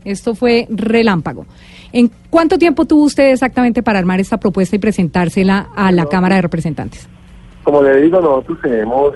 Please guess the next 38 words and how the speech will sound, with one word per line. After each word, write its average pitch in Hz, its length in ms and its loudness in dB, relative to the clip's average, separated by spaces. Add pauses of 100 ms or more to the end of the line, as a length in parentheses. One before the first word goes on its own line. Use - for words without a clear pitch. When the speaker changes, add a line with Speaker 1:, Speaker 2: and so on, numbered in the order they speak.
(100)
Speaker 2:
eh, 104 520 0
aliados, 110 540 2 (220)
o 104 120 -8
sea, 101 180 -2 (320)
a, 107 320 -4
a 113 80 -2
la 107 80 0
experiencia 110 400 -4
propia 139 380 0
de - 20 2
la 104 160 2
E 104 40 -2
T - 140 -4
V 120 140 2
hay 120 80 -2
que 123 120 -18
sumar-, 120 440 -4
sumarle 104 340 -2
la 123 100 0
experiencia 113 600 -4
de 117 160 0
todos 123 300 0
los 131 160 -6
aliados 139 320 2
que 131 100 -6
tienen 120 380 -4
conocimiento 123 800 -4 (420)
de 120 100 0
todos 160 360 2
los 160 80 0
proyectos - 360 -4
que - 80 -20
se 120 100 -10
manejan 107 400 -4
a 113 40 -2
nivel 101 240 -6
nacional. 113 520 -2 (440)
Eh, 113 260 2